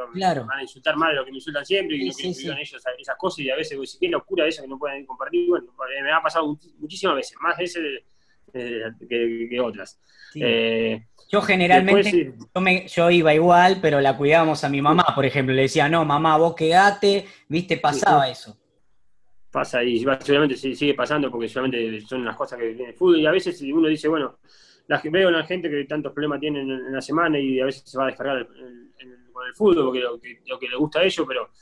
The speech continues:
Speaker 2: y a veces si no, no, no, no pueden sa-, hacer esas cosas. Pero bueno, son cosas de fútbol que nunca acá en Argentina van a cambiar, de tanta pasión que tenemos.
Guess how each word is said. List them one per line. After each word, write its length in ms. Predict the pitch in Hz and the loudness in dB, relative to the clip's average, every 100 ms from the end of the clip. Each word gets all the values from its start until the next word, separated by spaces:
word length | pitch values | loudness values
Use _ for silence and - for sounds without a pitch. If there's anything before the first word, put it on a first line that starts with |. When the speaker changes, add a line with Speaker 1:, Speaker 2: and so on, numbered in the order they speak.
| - - - _ | -20 -20 -20 _
Speaker 2:
y 480 | - 139 127 127 120 | -2 2 2 0 0
a 60 | 127 | 0
veces 420 | 147 147 131 120 | 0 0 -2 -2
si 100 | 117 | -2
no, 100 | 143 | -2
no, 180 | 139 131 131 | 0 -2 -4
no, 320 | 139 143 139 | -4 -2 -2
no 120 | 139 | -2
pueden 180 | 139 143 | 0 -2
sa-, 260 | 127 120 120 | -2 -6 -6
hacer 200 | 120 139 | -6 -8
esas 140 | 127 | -8
cosas. 260 | - 147 120 | -8 -8 -8
Pero 140 | 127 | -10
bueno, 160 | 143 110 | -10 -12
son 160 | 131 131 | -16 -10
cosas 320 | 135 147 135 | -6 -2 -2
de 60 | 120 | -4
fútbol 280 | 151 147 | -4 -4
que 120 | 123 117 | -6 -10
nunca 320 | 123 113 104 | -2 -2 -2
acá 160 | 123 135 | -6 -6
en 60 | |
Argentina 320 | 131 117 139 120 | -6 -8 -6 -4
van 140 | 120 | -2
a 40 | |
cambiar, 240 | 127 151 110 | -2 0 -2
de 200 | 110 110 | -6 -14
tanta 220 | 120 117 | -10 -10
pasión 240 | 107 - 117 | -10 -14 -8
que 80 | |
tenemos. 240 | 120 113 | -6 -8